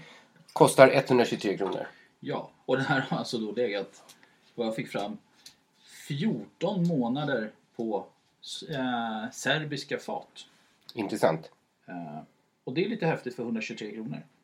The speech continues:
Speaker 2: Eller egentligen inte, kanske, om man tittar på allt skit som hävdar sig ha det.
Speaker 1: Mm. Men, eh, doften?
Speaker 2: Mm, det här ska bli intressant. Oh.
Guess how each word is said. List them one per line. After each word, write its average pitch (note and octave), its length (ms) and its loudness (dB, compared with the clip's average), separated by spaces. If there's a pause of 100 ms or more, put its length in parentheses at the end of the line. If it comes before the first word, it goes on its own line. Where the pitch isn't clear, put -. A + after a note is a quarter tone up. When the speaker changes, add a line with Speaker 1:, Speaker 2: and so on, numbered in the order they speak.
(100)
Speaker 2:
Eller A2+ 140 -8
egentligen B2 360 -4
inte, A#2+ 240 -4
kanske, A#2+ 200 -6
om A#2+ 60 -4
man A2+ 120 -4
tittar A#2+ 180 -12
på A#2 100 -4
allt - 160 0
skit A2 240 -6
som A2 160 -4
hävdar B2+ 300 -4
sig C3 200 -4
ha A#2 240 -6 (140)
det. A2 140 -8
Speaker 1:
Mm. F2 320 -10 (380)
Men, G#2 440 10
eh, F#2 240 12 (160)
doften? - 460 0 (1600)
Speaker 2:
Mm, G#3 460 10 (220)
det D#3 60 -4
här F3 60 2
ska A#3 160 0
bli A#3+ 120 2
intressant. A3+ 760 2 (1400)
Oh. E3 280 6